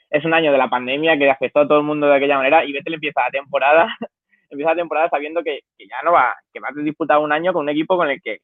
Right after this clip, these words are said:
que ya no apuesta por él y que te has fichado a, a Sainz y, y que tú ya no vas a, a estar ahí. Y entonces, como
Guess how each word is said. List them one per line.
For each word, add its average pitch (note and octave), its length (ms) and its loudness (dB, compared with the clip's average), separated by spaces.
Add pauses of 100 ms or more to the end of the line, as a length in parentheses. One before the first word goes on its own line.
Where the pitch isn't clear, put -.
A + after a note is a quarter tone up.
que A#2 80 -14
ya G#2 80 -6
no D3+ 80 2
apuesta C#3 280 0
por A2+ 120 0
él C3 260 2
y - 80 -18
que A#2+ 120 -12
te - 140 -18
has C3 160 -14
fichado E3 400 4
a, C3 180 4
a A#2+ 380 -6
Sainz F3+ 280 -2 (440)
y, C3 280 -12
y B2 60 -12
que B2 200 -8
tú C#3 80 -4
ya E3 120 6
no F3 120 4
vas D3 200 4
a, B2+ 240 0
a C3 40 -2
estar B2+ 180 -4
ahí. D#3 260 -8 (100)
Y - 80 -20
entonces, C#3+ 320 -10
como D3 400 -4